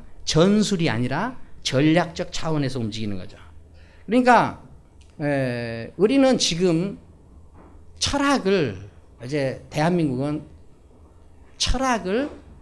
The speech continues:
다른 철학을 받아들여서 그것이 엄청난 어떤 진리인 것처럼 숭배하는 차원을 벗어나야 될 때가 됐어요.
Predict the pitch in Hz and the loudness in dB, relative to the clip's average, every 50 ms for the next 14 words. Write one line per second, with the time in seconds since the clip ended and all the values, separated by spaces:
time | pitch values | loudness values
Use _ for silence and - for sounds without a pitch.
0 | - - - - - - - - - - - - - - - - - 120 143 190 | -20 -20 -20 -20 -20 -20 -20 -20 -20 -20 -20 -20 -14 -10 -10 -6 -4 0 2 4
1 | 233 262 285 277 277 - - - 247 269 262 220 185 - 202 226 269 294 302 - | 4 6 4 4 2 -2 -8 -6 -6 -6 -4 -6 -6 -4 -4 -4 -4 -4 -8 -10
2 | - - - - 127 135 190 220 220 208 202 196 160 - - 123 104 87 - - | -12 -12 -8 -8 -4 0 0 0 2 2 2 2 0 0 -2 -4 -6 -8 -8 -14
3 | - - - - - - - - - - - - - - - 175 180 214 233 220 | -18 -20 -20 -20 -20 -20 -20 -20 -20 -20 -20 -20 -16 -10 -8 -2 4 4 4 4
4 | - - 254 269 294 320 339 330 - - - - - - - - 131 170 220 277 | 4 2 0 0 0 0 0 -4 -10 -20 -20 -20 -20 -20 -8 -2 0 2 2 2
5 | 311 - - - - - 320 339 330 330 311 311 294 269 220 220 - 240 226 - | 0 -2 -6 -8 -2 0 2 2 4 4 6 6 6 4 2 0 0 0 0 2
6 | - - 208 226 247 254 247 240 233 208 196 180 170 170 - - 190 202 240 254 | 0 0 2 2 2 2 2 2 0 -2 0 0 -2 -2 -2 -4 -2 -2 -2 -2
7 | 226 185 - - - - - - - - 294 320 330 320 302 320 302 294 269 254 | -2 -4 -8 -14 -18 -6 -2 0 2 2 2 4 4 2 2 2 2 2 2 2
8 | 247 247 247 240 - - - 226 226 214 185 143 131 147 180 233 233 - - - | 4 2 2 0 0 -2 -2 0 0 0 0 0 0 -2 -2 -4 -4 -6 -8 -8
9 | - 123 - 170 180 208 208 202 196 175 170 165 165 170 190 202 190 143 110 104 | -8 -4 0 2 2 2 4 2 0 0 0 -4 -4 -4 -4 -2 -2 -2 -4 -4
10 | - - 95 - | -10 -10 -14 -14